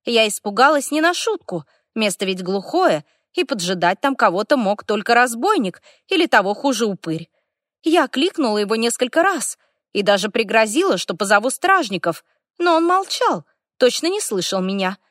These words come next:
Едва решилась сделать несколько шагов вперёд и тут же увидела, что это старый мешок повис на ветке дерева, но я ещё долго боялась просто смотреть в сторону того места.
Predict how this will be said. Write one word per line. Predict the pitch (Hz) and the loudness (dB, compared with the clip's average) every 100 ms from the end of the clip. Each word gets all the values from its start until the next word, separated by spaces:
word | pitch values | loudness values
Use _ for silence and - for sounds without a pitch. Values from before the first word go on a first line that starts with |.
| _ _ _ _ - | _ _ _ _ -6
Едва | 220 190 208 247 | -4 0 0 0
решилась | 190 - 269 254 175 | -2 -2 0 0 -2
сделать | 160 240 202 | -2 0 0
несколько | 214 233 - 202 202 | -2 -4 -6 -6 -2
шагов | 190 202 214 | 0 0 -2
вперёд | - 190 185 359 - _ _ _ _ | -2 -4 0 -2 -4 _ _ _ _
и | - | -6
тут | 247 349 | 0 0
же | 196 220 | 0 -2
увидела, | 180 285 311 226 175 _ _ _ | 0 -2 0 0 -2 _ _ _
что | - - | -10 -4
это | 381 381 | -2 -2
старый | - 202 196 | 2 2 2
мешок | 262 339 330 - | 0 -2 -2 0
повис | 214 190 180 - | 2 2 0 -2
на | 202 | -2
ветке | 185 180 254 | -2 -4 -8
дерева, | 226 240 180 175 165 _ _ _ - | -2 -2 2 0 -2 _ _ _ -6
но | 320 | 0
я | 320 | 2
ещё | 294 - 302 | 2 0 -2
долго | 214 226 196 | 0 0 0
боялась | 233 262 196 190 226 - | 2 4 4 2 0 -2
просто | 233 226 254 | -2 -2 -4
смотреть | - 349 381 208 170 | -2 -4 -2 -4 -4
в | - | -6
сторону | - 196 226 277 | 0 0 2 0
того | 240 202 185 | 2 2 2
места. | 185 175 165 - 165 | -2 -2 -4 -4 -4